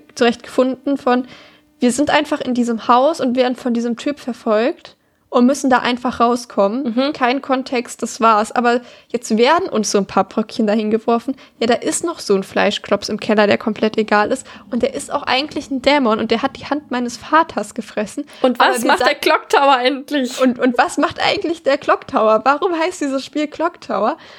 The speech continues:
Speaker 1: Und das sind irgendwie so, werden uns so Bröckchen hingeworfen, die halt aber so,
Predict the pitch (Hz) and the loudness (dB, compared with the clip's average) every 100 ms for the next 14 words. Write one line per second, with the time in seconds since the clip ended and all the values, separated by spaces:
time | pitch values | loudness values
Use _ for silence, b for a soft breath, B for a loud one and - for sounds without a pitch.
0 | B B 254 247 247 - 269 277 262 269 | B B 0 0 0 -2 0 0 2 2
1 | 269 262 277 277 - - 254 285 339 294 | 0 0 0 0 -2 2 4 4 2 -4
2 | 311 277 277 262 - 330 - 262 285 311 | -2 0 0 -2 -2 -2 0 -2 0 0
3 | 370 240 214 262 285 311 277 - 269 277 | -2 2 2 2 2 2 2 2 2 0
4 | 233 269 | 0 0